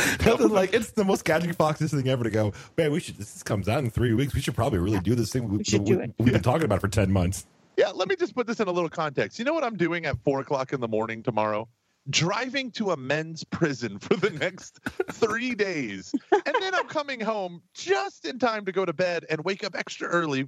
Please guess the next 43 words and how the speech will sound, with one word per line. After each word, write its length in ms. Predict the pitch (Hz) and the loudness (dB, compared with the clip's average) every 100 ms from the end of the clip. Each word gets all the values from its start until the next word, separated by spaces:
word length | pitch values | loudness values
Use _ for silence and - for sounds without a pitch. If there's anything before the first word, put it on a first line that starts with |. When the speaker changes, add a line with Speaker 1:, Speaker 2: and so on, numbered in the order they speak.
| - | -4
Speaker 2:
because 260 | - 202 185 | -2 0 0
I 160 | - 190 | -2 -2
have 100 | 202 156 - _ _ - | -4 -6 -20 _ _ -4
right 360 | 120 151 254 262 | 0 0 0 -2
of 100 | 190 | -2
reception, 540 | 190 196 170 - 123 | -2 0 -2 -4 -2
bringing 320 | 131 160 170 151 | -2 -2 -2 -2
more 200 | 180 180 | -2 -2
people 320 | 175 135 120 | -4 0 0
into 140 | 107 | 0
the 100 | 98 | -2
Catholic 380 | 101 95 90 87 | 0 -2 -2 -6
Church. 260 | - 82 - _ - - | -2 -2 -4 _ -14 -2
I 160 | 247 302 | 0 2
ha-, 180 | 311 - | -2 -2
I 100 | 285 | -2
am 160 | 339 254 | -2 -6
so 520 | - - 214 202 226 | -8 -4 0 0 -2
freaking 640 | 226 - 180 185 214 175 120 | -8 -4 -4 -2 -4 -4 0
busy. 440 | 139 104 82 71 _ _ _ _ _ | 0 0 -8 -14 _ _ _ _ _
Speaker 3:
And 60 | 233 | 0
Speaker 2:
I'm 60 | 214 | 2
not 60 | |
Speaker 3:
yet 40 | 190 | 0
Speaker 2:
even 60 | 262 | -2
Speaker 3:
this 80 | 330 | -2
Speaker 2:
gonna 80 | 247 | -2
be 100 | 262 | -2
Speaker 3:
is 20 | |
Speaker 2:
at 160 | 226 190 | -2 -2
work 340 | 202 175 - | -2 -2 -8
next 360 | 151 170 - - | -4 -4 -4 -8
week 180 | 107 - - | -8 -8 -6
because 300 | 135 156 160 | -4 0 0
I'm 100 | 156 | 0
gonna 220 | 147 165 147 | -2 -2 -2
be 160 | 151 | -2
out 100 | 151 | -2
of 80 | 143 | -2
town 160 | 139 123 | -4 -2
at 100 | 110 | -4
a 40 | |
thing. 200 | 98 | -6